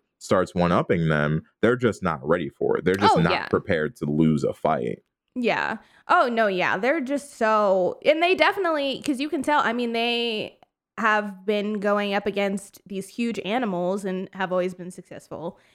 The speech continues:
Speaker 2: And it's never been that big of a deal. And I think they don't really even really, they don't even really know what the predator is.
Speaker 1: Mm-mm.
Speaker 2: They s-, know about it,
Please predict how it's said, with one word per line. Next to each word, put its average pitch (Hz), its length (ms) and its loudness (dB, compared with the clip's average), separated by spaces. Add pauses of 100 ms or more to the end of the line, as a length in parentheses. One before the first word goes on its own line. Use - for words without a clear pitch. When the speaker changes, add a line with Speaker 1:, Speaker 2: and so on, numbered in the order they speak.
(300)
Speaker 2:
And 190 160 -2
it's 185 200 -4
never 196 220 -2
been 180 140 0
that 190 140 -2
big 196 120 0
of 185 60 -6
a 185 40 -4
deal. 190 220 0
And 180 100 -2
I 190 100 -2
think 208 180 -6
they 220 120 2
don't 202 220 -2
really 190 220 -2
even 175 320 -4
really, 180 480 -2
they 226 160 4
don't 359 200 2
even 254 300 -2
really 220 260 0
know 202 360 2
what 202 220 0
the 180 80 -2
predator 180 680 -4
is. - 540 -10 (260)
Speaker 1:
Mm-mm. 113 100 4
Speaker 2:
They 185 320 6
s-, - 280 -14
know 285 440 2
about 254 560 2
it, 127 400 -2